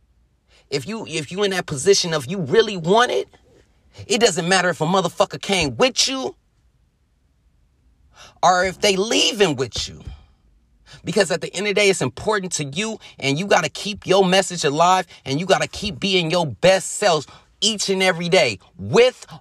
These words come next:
or without help. I tell people all the day, I mean, every day, that we live in a technology era.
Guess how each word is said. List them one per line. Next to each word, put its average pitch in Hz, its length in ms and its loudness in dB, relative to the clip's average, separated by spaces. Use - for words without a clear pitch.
or 165 180 4
without 185 800 0
help. 107 420 -4
I - 60 -6
tell 180 240 2
people 175 320 -6
all 170 160 2
the 170 80 2
day, 143 320 -2
I 127 120 0
mean, 139 240 -4
every 156 240 -2
day, 147 320 0
that 127 160 -8
we 151 100 -10
live 185 220 -4
in 151 100 -2
a 135 40 -2
technology 160 800 -2
era. 98 400 0